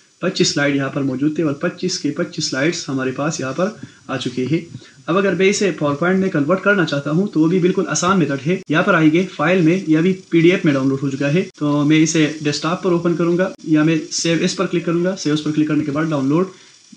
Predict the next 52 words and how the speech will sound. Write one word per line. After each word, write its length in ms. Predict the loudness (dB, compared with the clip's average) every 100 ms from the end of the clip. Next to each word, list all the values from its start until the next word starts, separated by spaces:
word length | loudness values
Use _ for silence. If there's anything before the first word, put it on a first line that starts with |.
| -2
पर 100 | 0
मैं 120 | 2
इसे 160 | 0
सेव 180 | 0 0
करना 200 | 0 0
चाहता 260 | 0 -2 -2
हूँ। 200 | -2 -4 -6
तो 60 | -4
यहाँ 120 | -2
पर 100 | -2
आप 80 | 0
देख 160 | -2
सकते 280 | -2 2 4
हैं 180 | 4 0
पीडीएफ़ 460 | 2 6 6 4
में 60 | 2
है 100 | 2
अभी। 200 | 2 0 -2 -16 -20 -20 -4
अगर 160 | 0
मैं 140 | 2 4
यहाँ 180 | 4 2
पर 120 | 2
आ 100 | 2
जाऊँ, 220 | 2 2
Word 200 | 4 4
में 100 | 4 4
भी 60 |
आप 120 | 2 2
convert 300 | 2 0 0
कर 120 | -2
सकते 260 | -2 0
हैं, 160 | 0 0 -4 -10
PowerPoint 440 | -4 -2 2 2
यहाँ 120 | 2
पर 80 | 2
मौजूद, 240 | 2 4 2
Excel, 320 | 0 0 0 0
जो 180 | 0 2
भी 100 | 2
आप 140 | 2
convert 240 | 2 2
करना 160 | 2 0
चाहते 180 | 0 -2
हैं 60 |
उसमें 140 | -2 -2
आप 80 | -2
convert 220 | -2 -2
कर 80 | -2
सकते 240 | -2 -2
हैं। 80 | 2
मैं 140 | 2
इसे 200 | 2 -2